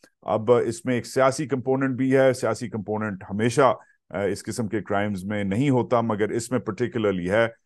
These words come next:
क्योंकि ये, अ, क्वोटा सिस्टम जो इंडिया का है, पाकिस्तान से मिलता जुलता, अ, उस पे ये जो दोनों ट्राइब्स हैं, ये लड़ाई कर रहे थे। एक उछली, ऊंची जात का, अ, ट्राइब है, कबीला है, एक,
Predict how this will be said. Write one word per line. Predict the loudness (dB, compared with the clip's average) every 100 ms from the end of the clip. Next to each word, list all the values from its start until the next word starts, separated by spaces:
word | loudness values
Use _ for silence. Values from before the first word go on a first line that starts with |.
| _ _
क्योंकि | -6 -4 0
ये, | 0 2 2 2 0
अ, | -2 -2 0 2 0 -6 _
क्वोटा | 2 4 4 2
सिस्टम | -2 -8 -6 -4
जो | -4
इंडिया | -4 0 0
का | 0 0
है, | -2
पाकिस्तान | -2 -2 -2 -2 -2 -2
से | -2 -6
मिलता | -4 0 2
जुलता, | 2 0 0 -2 -2 _ _ _ -4
अ, | -2 2
उस | 0 4
पे | 4
ये | 4 2
जो | 0
दोनों | 0 0 0
ट्राइब्स | 0 2 2 0 -4
हैं, | -6 -8 _ _ -6
ये | 2 4 6
लड़ाई | 6 6 6
कर | 4
रहे | 2 0
थे। | 0 -6 -4 -8
एक | -10 _ -14
उछली, | -12 -4 -4 -4 -10 -14 -4
ऊंची | -4 2
जात | 4 4 4 2
का, | 2 0 _ _ _
अ, | 0 0
ट्राइब | 2 2 2 2
है, | 2 2 0 -6 -8
कबीला | -4 0 2 4
है, | 4 0
एक, | -2 -10